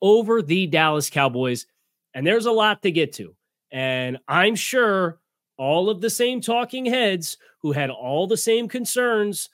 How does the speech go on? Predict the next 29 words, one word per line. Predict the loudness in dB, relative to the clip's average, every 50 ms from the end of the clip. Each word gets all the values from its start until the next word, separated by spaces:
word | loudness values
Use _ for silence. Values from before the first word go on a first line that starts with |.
| _ _ _ _ _ _ -12
coming | -8 -4 -2 -2 0 0
into | 0 0 0 -2
this | -4 -4 -4 -4
football | -4 -4 -4 -2 -2 -2 0
game, | 0 0 2 2
I | 0 0
can | 0 -2 -6
hear | -4 -2 -2 -2
Colin | -2 0 0 2 2 2 2 0 0
Cowherd | 2 2 2 4 4 2 2 2 2
now. | 2 2 2
Not | 2 0 2 2
bad | 4 4 4 2 0
for | -4 -6
fake | -4 0 2 2 2 0 -2
Gucci, | -2 -4 -2 -4 -6 -8 -8 -6
by | -4 -4 -4 -4
the | -4 -6
way. | -6 -4 -4 -6 -6 -8 _ _ _ _ _ _ -6
Am | -2 0
I | 2 2
right, | 2 2 2 2 0
Colin? | 0 0 0 0 -2 -8 _ _ _ _ _ _ _ _ _ _ _ _ _ _ _ _ _ _ _ _ _ _ _ _ _ _ _ _ _ _ _ _ _ _ _ _ _ _ _
I | -2 0 0 0
can | 0 0
hear | -2 0 -2 -2
Stephen | -4 -6 -6 -6 -6 -4 -2 -2
A | -2 -2 -2
now. | -2 -2 -4 -4 -6 -8 -12